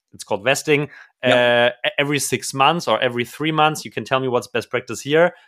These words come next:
Speaker 1: a, a part of this, uh, shares, right?
Speaker 2: Yeah.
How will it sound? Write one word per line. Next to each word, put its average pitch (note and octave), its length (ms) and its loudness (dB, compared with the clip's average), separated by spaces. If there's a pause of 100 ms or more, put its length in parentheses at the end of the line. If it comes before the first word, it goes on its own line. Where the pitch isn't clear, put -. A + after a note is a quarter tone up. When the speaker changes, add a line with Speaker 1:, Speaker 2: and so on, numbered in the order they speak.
(220)
Speaker 1:
a, B2 200 2
a B2 60 -2
part C#3 500 2
of A#2 180 -2
this, - 440 -4 (220)
uh, G#2+ 200 2
shares, F2+ 420 -4
right? G#2+ 260 0 (340)
Speaker 2:
Yeah. - 200 -2